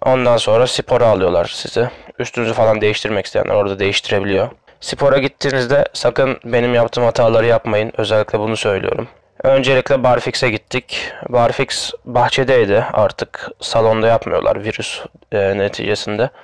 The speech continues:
Elimize toprağı sürdük ve barfix çekmeye başladık. Yani çoğu insan barfix çek-, bir tane bile çekemedi. Ben grupta birinciydim. On iki tane çektim.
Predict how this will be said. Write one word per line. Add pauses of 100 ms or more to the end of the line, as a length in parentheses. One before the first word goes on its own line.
(200)
Elimize
toprağı
sürdük
ve
barfix (260)
çekmeye
başladık. (300)
Yani (200)
çoğu
insan
barfix
çek-,
bir
tane
bile
çekemedi. (340)
Ben
grupta
birinciydim.
On
iki
tane
çektim.